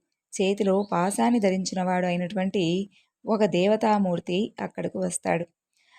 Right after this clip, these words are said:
అతనిని చూసినటువంటి సావిత్రి, "అయ్యా, మీరు ఎవరు?" అని అడుగుతుంది. సావిత్రి, "నా పేరు యమధర్మరాజు.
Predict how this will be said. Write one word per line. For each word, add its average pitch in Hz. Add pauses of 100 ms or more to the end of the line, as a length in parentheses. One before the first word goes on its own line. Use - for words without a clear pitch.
(280)
అతనిని 262
చూసినటువంటి 233
సావిత్రి, 202 (200)
"అయ్యా, 185 (480)
మీరు 254
ఎవరు?" 214 (260)
అని 214
అడుగుతుంది. 175 (440)
సావిత్రి, 190 (440)
"నా 240
పేరు 247
యమధర్మరాజు. 180